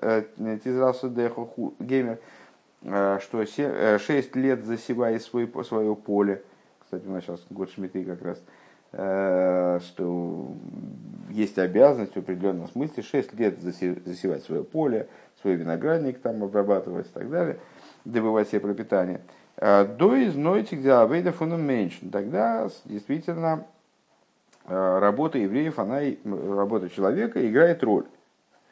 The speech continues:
А, из дер фун гуфа аихоха, а су грейтен дикели,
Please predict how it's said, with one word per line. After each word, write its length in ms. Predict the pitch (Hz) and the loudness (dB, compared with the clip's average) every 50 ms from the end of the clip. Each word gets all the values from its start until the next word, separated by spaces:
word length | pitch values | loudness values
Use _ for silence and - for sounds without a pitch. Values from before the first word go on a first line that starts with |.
| _ _ - - - - - - - - _ _ _ _ - | _ _ -20 -20 -20 -20 -20 -20 -20 -20 _ _ _ _ 2
А, 460 | - 113 101 98 98 101 - - - - | 4 6 8 8 8 8 6 2 -4 0
из 280 | - 185 202 202 185 160 | 0 2 4 4 2 2
дер 160 | 151 151 135 | 4 2 2
фун 260 | - - 127 120 117 | 2 2 0 0 0
гуфа 480 | 113 123 147 156 - - 117 120 117 113 | 0 0 -2 2 6 8 10 10 12 10
аихоха, 1120 | 107 107 107 101 95 - - - 85 80 80 73 - - 120 147 165 180 185 196 - - - - - | 10 8 4 0 -2 -4 -6 -4 -2 -2 -2 -2 -2 -2 0 2 4 4 4 4 2 0 -2 0 4
а 340 | 151 160 160 151 143 135 | 6 8 8 8 8 6
су 280 | 120 - - - 113 104 | 2 -2 -8 -6 -4 -4
грейтен 520 | 92 98 117 151 170 170 165 - 123 113 | -2 0 0 2 2 2 0 -2 -4 -4
дикели, 760 | 107 113 113 104 - - - 104 95 90 90 92 107 143 165 | -4 -4 -6 -6 -6 -2 0 2 2 2 2 0 -2 -2 -4